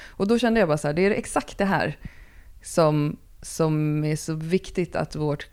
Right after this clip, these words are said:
community är så snällt som det är. Därför att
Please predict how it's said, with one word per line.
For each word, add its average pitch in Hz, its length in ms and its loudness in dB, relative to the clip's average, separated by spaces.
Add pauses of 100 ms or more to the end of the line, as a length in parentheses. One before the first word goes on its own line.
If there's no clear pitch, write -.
(200)
community 147 600 -2
är 156 140 0
så 151 180 -6
snällt 170 560 -2 (360)
som 151 240 -4
det 170 80 0
är. 165 420 0
Därför 165 240 0
att - 200 -6